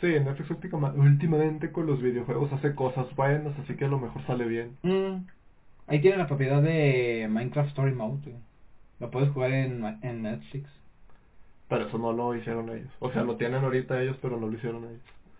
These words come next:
Speaker 2: Eh.
Speaker 1: Porque ese juego sí, dice mucha gente que es muy malo, ¿no?
Speaker 2: No, no creo que, pero es un juego de elecciones de Minecraft, o sea, está niño,
Speaker 1: Sí,
Speaker 2: hijo,
Speaker 1: sí,
Speaker 2: ¿no?
Speaker 1: sí, sí.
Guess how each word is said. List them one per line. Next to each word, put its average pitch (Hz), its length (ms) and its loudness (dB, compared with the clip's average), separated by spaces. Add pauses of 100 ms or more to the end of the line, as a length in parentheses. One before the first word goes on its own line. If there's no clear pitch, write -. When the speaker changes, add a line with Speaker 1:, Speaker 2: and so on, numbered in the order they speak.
(140)
Speaker 2:
Eh. 214 80 -6
Speaker 1:
Porque 196 180 2
ese 143 160 0
juego 147 260 6
sí, 143 480 4
dice 131 220 0
mucha 139 240 -2
gente 143 240 0
que 143 60 -2
es 139 60 0
muy 143 120 4
malo, 135 300 0
¿no? 127 80 -6 (840)
Speaker 2:
No, 320 180 4 (280)
no 381 160 4
creo 370 180 6
que, 330 160 0
pero 311 140 -2
es - 80 -6
un 339 60 -2
juego 330 240 2
de 285 80 0
elecciones 196 420 -2
de 151 60 0
Minecraft, 123 400 -2
o 185 80 -6
sea, 165 200 -8
está - 320 -14
niño, 117 320 -6
Speaker 1:
Sí, 139 120 -4
Speaker 2:
hijo, - 140 -12
Speaker 1:
sí, 131 60 -10
Speaker 2:
¿no? 127 80 -6
Speaker 1:
sí, 139 120 -6
sí. 127 280 -14